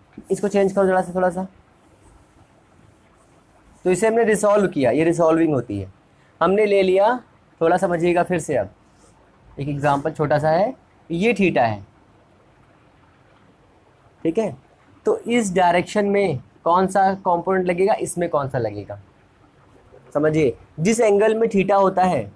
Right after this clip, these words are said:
उस एंगल में cos रहता है। अगर ये R दिया है तो ये देखो इस वाले बेस से बना रहा है, तो ये हो जाएगा R cos theta और ये कितना हो जाएगा, R sin theta, ठीक है।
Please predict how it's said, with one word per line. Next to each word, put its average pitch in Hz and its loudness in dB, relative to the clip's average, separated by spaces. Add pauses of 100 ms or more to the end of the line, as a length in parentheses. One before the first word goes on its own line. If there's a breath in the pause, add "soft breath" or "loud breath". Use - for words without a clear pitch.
(300)
उस 220 -2
एंगल 180 2
में 233 2 (280)
cos 185 2
रहता 117 0
है। - -6
अगर 185 0
ये 208 2 (120)
R 175 4
दिया 165 0
है 220 0
तो - -8
ये 175 0
देखो 190 0 (240)
इस 196 -2
वाले 180 2
बेस 196 0
से 208 0
बना 190 2
रहा 220 0
है, 120 -4 (320)
तो 165 -8
ये 175 -2
हो 180 2
जाएगा 180 2 (180)
R 185 2 (120)
cos 160 0
theta 131 -2 (260)
और 156 0
ये 175 2
कितना 170 0
हो 170 2
जाएगा, 117 2 (280)
R 135 2
sin 110 -4
theta, 101 -10 (1800)
ठीक 165 -4
है। 214 0